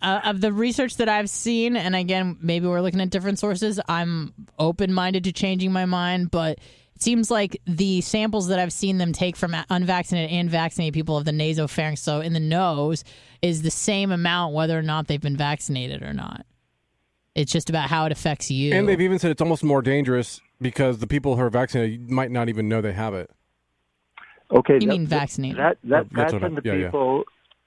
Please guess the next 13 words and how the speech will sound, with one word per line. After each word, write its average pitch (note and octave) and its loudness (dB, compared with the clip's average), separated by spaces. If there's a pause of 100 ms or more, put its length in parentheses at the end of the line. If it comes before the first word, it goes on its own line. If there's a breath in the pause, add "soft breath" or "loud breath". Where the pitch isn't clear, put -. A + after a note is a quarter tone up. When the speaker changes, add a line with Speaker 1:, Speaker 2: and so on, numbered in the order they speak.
Speaker 3:
Okay, G#2 2
but B2 4 (260)
y-, D3 -14 (160)
you C#3 -8
can C#3+ -2 (100)
still, E3+ 4
it's D3 2 (280)
a C3 6
mitigation C#3+ 0
effort. F#2 -2
It, D#3 4 (420 loud breath)
the C3 2
people F3+ 2